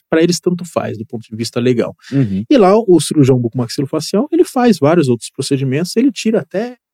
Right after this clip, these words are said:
Speaker 1: aperto de crista ilíaca pra fazer reconstrução, que é uma coisa que aqui a gente chama o ortopedista pra fazer, né? Porque lá a legislação permite que ele faça isso.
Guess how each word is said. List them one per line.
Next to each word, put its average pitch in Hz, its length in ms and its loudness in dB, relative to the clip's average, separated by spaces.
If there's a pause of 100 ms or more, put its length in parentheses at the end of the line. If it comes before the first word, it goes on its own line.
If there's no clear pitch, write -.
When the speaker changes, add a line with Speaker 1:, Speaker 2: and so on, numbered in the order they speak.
(120)
Speaker 1:
aperto 190 220 -6
de 160 240 -12 (100)
crista 185 220 -4
ilíaca 190 460 -2
pra 190 160 -2
fazer 175 240 0
reconstrução, 185 680 2
que 180 100 -2
é 185 40 2
uma 170 140 0
coisa 151 160 0
que 160 80 -2
aqui 156 180 -2
a 165 60 4
gente 175 160 -4
chama 143 320 -2
o 180 100 2
ortopedista 156 560 0
pra 160 140 -6
fazer, 170 280 2 (140)
né? 139 160 2 (480)
Porque 202 300 2
lá 165 320 4
a 233 40 2
legislação 214 800 4
permite 226 500 4
que - 60 0
ele 143 100 2
faça - 300 -8
isso. - 240 -18